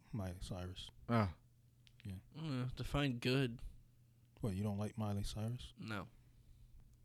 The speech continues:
Speaker 1: You get the hell out of my presence right now, boy.
Speaker 3: <laughs> Man, I'm oh for two on the music.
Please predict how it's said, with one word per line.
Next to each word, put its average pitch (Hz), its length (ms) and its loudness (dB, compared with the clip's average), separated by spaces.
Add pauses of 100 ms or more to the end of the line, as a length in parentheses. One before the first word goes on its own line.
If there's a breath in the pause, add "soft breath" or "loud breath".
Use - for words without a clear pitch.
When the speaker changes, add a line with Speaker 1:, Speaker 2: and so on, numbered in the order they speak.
(300)
Speaker 1:
You 104 80 -8
get - 160 -2
the - 80 -6
hell 95 180 -2
out 90 120 -2
of 85 60 -8
my 87 140 -14
presence 85 360 -2
right 85 180 -6
now, 90 220 -4
boy. 90 100 -6 (540 loud breath)
Speaker 3:
<laughs> - 540 -18
Man, 139 220 4
I'm 175 100 6
oh 139 140 8
for - 120 2
two 160 200 4
on 139 120 4
the 117 60 2
music. 123 380 2